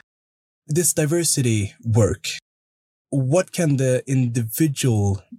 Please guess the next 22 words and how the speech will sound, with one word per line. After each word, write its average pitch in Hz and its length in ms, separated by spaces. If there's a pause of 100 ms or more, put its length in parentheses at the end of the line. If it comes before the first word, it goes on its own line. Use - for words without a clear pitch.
do 104 460
in 113 220
this? 104 340
Or, 110 180
like, 113 240
if 120 100
you 127 100
feel 135 260
excluded, 120 840
sort 110 300
of, 104 120
or 110 220
if 117 240
you 139 80
are 151 140
part 196 320
of 110 140
the 110 140
group 104 340 (140)
that 110 140
is 107 180
excluded, 104 680